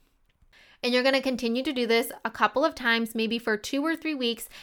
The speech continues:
until students are really fluid with this. They're really able to engage in it fluently, and they're able to engage in it efficiently in your classroom, where you're really limiting your redirections and they're engaging in it in an appropriate way.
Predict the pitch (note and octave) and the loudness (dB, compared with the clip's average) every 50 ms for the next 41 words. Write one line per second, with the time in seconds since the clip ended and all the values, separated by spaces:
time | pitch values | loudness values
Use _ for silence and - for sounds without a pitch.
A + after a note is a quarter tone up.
0 | - _ C4+ B3+ D4 D4 C#4 C#4+ - D#4 E4 E4 - E4+ D4 C4 C4+ C#4 C4+ B3+ | -8 _ -4 0 0 0 0 -2 -4 -4 -4 -2 -2 -2 4 6 6 6 6 4
1 | C4 - - _ - C4 D4 D#4 C4+ G#3 G3+ G3+ G#3 - G3 G#3 A3 - A3+ G#3+ | -2 -10 -14 _ -2 2 6 6 6 6 6 0 0 2 0 0 0 0 -2 0
2 | G#3+ A3+ A3+ A#3 A#3+ B3 B3 A#3+ B3 - - - - - A#3+ A#3+ A#3+ A#3+ A#3 A#3+ | 2 2 4 4 4 4 2 0 -2 -8 -16 -8 -2 -2 0 4 4 2 2 2
3 | - C4+ C4+ B3+ A3 G#3+ A#3 A#3 B3 A#3+ C4+ C4 C4 B3 A3 - - A#3+ C4 C#4 | 0 0 0 0 0 0 0 0 0 0 -2 0 0 -2 -2 -4 -4 0 2 2
4 | C#4+ C4+ - A3+ A3 A3 A3 A3+ A3 A3 A3 - A#3+ A#3 A3+ A#3 A3+ A3+ - B3 | 2 2 0 -2 -2 -2 -2 0 -2 -2 -2 -2 -2 -2 -2 -2 -2 -2 -4 -4
5 | A#3 A3 G#3+ G#3+ G#3+ G#3+ A#3 A3+ A3 A3 A3+ - - C4 C4 C4+ B3 A#3 A3+ A3+ | -2 0 0 0 0 0 -2 -2 -2 -4 -4 0 0 0 0 0 -4 -4 -2 -2
6 | A3 G#3+ G#3 G#3 G#3+ - - - C#4 - C#4 C#4 A3+ G#3+ G#3 G3+ G#3 G#3+ G#3+ G#3+ | -2 0 0 -2 -4 -2 -2 0 2 2 2 0 -2 -2 -2 0 0 0 2 2
7 | G#3 G3+ G3 G3+ A#3 C4 C#4 C#4 C#4+ C#4 C#4 - - - _ A3+ A3 A3 A3+ B3 | 0 0 -2 0 0 0 2 4 2 0 0 -2 -10 -10 _ 0 2 2 2 2
8 | C#4 C#4+ D4+ C#4+ C#4 C4+ B3+ C4 C4 C4 A#3+ G#3+ F#3+ G3+ - - A#3+ A#3 A#3 - | 2 0 0 0 0 0 2 2 2 4 6 6 6 6 4 0 -2 -2 -2 -2
9 | - A#3 A#3 A#3 A#3 A#3 A3+ A3 A3 A3+ A#3 A#3 A#3+ B3+ B3 A#3 A3+ A3 A3+ - | -2 0 2 2 2 2 0 0 -2 -2 -4 -2 -4 -4 -4 -2 -2 -2 -2 -2
10 | - A3+ G#3+ G#3+ G#3+ - - G#3+ G3+ - G#3+ G#3+ G#3+ G3 G3 G3+ A#3+ B3+ A3+ F#3+ | -2 -2 -2 -2 -4 -2 -4 -4 -4 -2 -2 0 0 0 0 2 4 6 6 4
11 | - - - | 2 0 -6